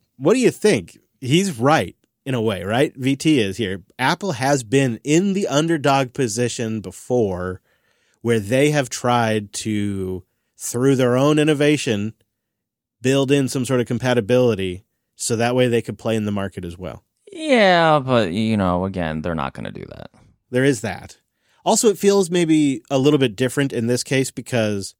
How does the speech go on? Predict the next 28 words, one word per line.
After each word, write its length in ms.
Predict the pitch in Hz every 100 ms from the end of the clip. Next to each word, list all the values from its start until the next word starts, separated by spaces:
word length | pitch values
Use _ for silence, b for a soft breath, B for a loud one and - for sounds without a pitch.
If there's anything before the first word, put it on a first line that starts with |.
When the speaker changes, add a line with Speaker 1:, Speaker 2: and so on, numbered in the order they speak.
| _
Speaker 1:
it's 80 | -
not 120 | 165
like 120 | 170 90
iMessage 520 | 123 139 139 151 120
is 80 | 110
an 100 | -
operating 520 | 117 117 131 123 117
system 420 | - 117 123 117
or 20 |
something 440 | 113 120 113 123 113
that's, 340 | 98 - - _ _ _ _ _ _
you 80 | 123
know, 60 | -
iMessage 540 | 139 160 156 151 117 -
is 360 | 131 123 113 - -
a 100 | 117
component 520 | 113 104 147 151 127
of 80 | 107
Apple's 400 | 117 107 110 -
services, 800 | 127 123 104 - 71 82 101 - -
and 220 | 101 -
Beeper 460 | 147 185 160 123 -
doesn't 340 | 139 139 139 104
need 160 | 131
to 60 | 101 - -
be 360 | 143 135 107
in 120 | 120
that 180 | 107 95